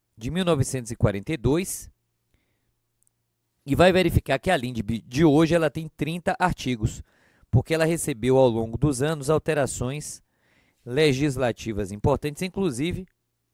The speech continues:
na sua mudança de estrutura. Então, pra você entender melhor a primeira pergunta, o que é a lindb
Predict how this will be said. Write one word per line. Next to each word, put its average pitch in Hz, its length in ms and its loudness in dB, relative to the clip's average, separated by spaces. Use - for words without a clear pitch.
na 143 220 -2
sua 156 400 2
mudança 147 540 -2
de 131 100 -6
estrutura. 139 520 0
Então, 196 200 -2
pra 269 140 6
você 254 260 2
entender 165 320 -4
melhor 131 300 4
a 147 40 4
primeira 131 340 4
pergunta, 120 580 -2
o 147 120 -6
que 139 180 -4
é 151 40 2
a 147 60 2
lindb 107 520 -8